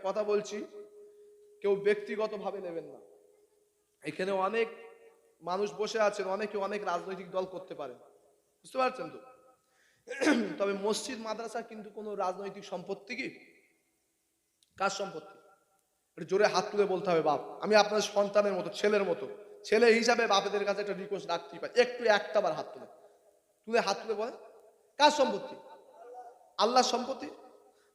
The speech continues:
আল্লাহর সম্পত্তি জায়গায় কোনো রাজনীতি চলে? হুম? আমি আমার ছোট্ট কু-, ছোট্ট জ্ঞানে দেখছি, বর্তমান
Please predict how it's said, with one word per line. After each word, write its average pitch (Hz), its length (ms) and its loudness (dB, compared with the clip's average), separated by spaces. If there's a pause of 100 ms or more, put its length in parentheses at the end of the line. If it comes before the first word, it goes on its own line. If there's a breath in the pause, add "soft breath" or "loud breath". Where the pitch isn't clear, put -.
আল্লাহর 202 340 0
সম্পত্তি 220 580 -8
জায়গায় 226 200 -6
কোনো 214 160 -12
রাজনীতি 185 400 -8
চলে? 202 240 -14 (760)
হুম? 214 120 -14 (960)
আমি 208 520 0 (260)
আমার 208 280 4 (280)
ছোট্ট 254 340 -6
কু-, 202 340 -12 (280)
ছোট্ট - 300 -10
জ্ঞানে 208 320 0
দেখছি, 214 460 -4 (520)
বর্তমান 214 600 0